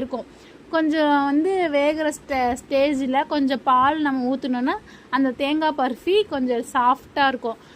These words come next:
பால் ஊத்தி அந்த வாணல்ல வந்து அது தொ-, இதாகாம அப்படியே பிரண்டிக்கிட்டு வரும். வாணல்ல வந்து இதாகாது, ஒட்டாம அப்படியே பிரண்டிட்டு வருங்க. அவ்வளோதாங்க, தேங்காய் பர்ஃபி ரெடிங்க. இப்போ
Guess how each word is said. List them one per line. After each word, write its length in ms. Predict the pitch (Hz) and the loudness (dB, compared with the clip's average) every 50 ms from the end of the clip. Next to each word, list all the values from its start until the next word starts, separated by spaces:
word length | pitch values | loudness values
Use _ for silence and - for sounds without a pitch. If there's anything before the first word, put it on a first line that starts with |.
| - - - | -18 -4 0
பால் 280 | 320 302 311 339 339 330 320 | 2 4 4 4 4 2 -2
ஊத்தி 180 | 302 247 339 349 339 | -4 -4 -4 -4 -2
அந்த 120 | 320 302 277 262 262 | -2 -2 -2 0 0
வாணல்ல 500 | 254 262 294 311 320 320 302 294 277 262 247 | 0 2 2 2 2 2 2 2 0 0 0
வந்து 260 | 247 262 269 277 320 370 453 480 - - - - - - - 247 | 0 0 0 0 0 -2 -2 -4 -8 -14 -20 -20 -8 -2 0 0
அது 120 | 254 247 254 247 254 | 2 2 0 0 0
தொ-, 100 | 269 254 254 247 240 240 233 233 233 240 247 262 247 | 0 0 2 2 2 0 0 -2 -2 -2 -2 -4 -4
இதாகாம 840 | 254 247 330 320 320 311 302 294 269 262 262 269 262 262 269 302 339 | -2 -2 0 0 0 0 2 2 0 0 0 0 0 2 2 2 2
அப்படியே 260 | 320 262 269 269 302 285 - | 0 0 -2 -2 -4 -4 -4
பிரண்டிக்கிட்டு 600 | 277 254 247 254 285 302 302 311 262 254 - 254 233 | -4 -4 -2 -2 0 0 -2 -2 -4 -4 -4 -4 -2
வரும். 240 | 233 240 247 233 - - - - - - - 262 | -2 -4 -4 -6 -8 -14 -20 -20 -20 -16 -8 -4
வாணல்ல 460 | 262 262 285 302 302 311 294 277 262 254 | -2 0 0 0 0 0 0 -2 -2 -2
வந்து 160 | 262 262 302 311 | -2 -2 -2 -2
இதாகாது, 640 | 294 240 262 277 269 269 254 254 247 240 240 233 226 226 220 226 | -4 -2 0 0 0 0 0 -2 -2 0 -2 -2 -2 -2 -2 -2
ஒட்டாம 480 | 233 226 226 - 294 277 262 269 294 339 330 | -4 -6 -4 -2 -2 0 0 0 0 0 0
அப்படியே 220 | 269 226 254 277 269 | -2 -2 -4 -4 -4
பிரண்டிட்டு 420 | 269 240 240 240 262 269 262 226 254 233 | -4 -6 -4 -2 -2 -2 -2 -2 -4 -4
வருங்க. 260 | 226 226 233 233 226 220 | -4 -4 -6 -6 -6 -8
அவ்வளோதாங்க, 420 | 208 214 220 220 220 262 269 262 247 - | -8 -8 -8 -6 -6 -6 -6 -6 -6 -6
தேங்காய் 320 | 262 240 254 269 277 269 254 254 | -6 -6 -4 -2 -4 -4 -4 -6
பர்ஃபி 260 | 233 294 - - 294 262 | -8 -8 -8 -6 -4 -2
ரெடிங்க. 340 | 247 240 226 247 254 254 247 233 226 - - - - - - - | -2 -2 -2 -2 -2 -2 -4 -6 -8 -10 -14 -20 -20 -16 -12 -10
இப்போ 140 | 262 - 254 | -8 -6 -6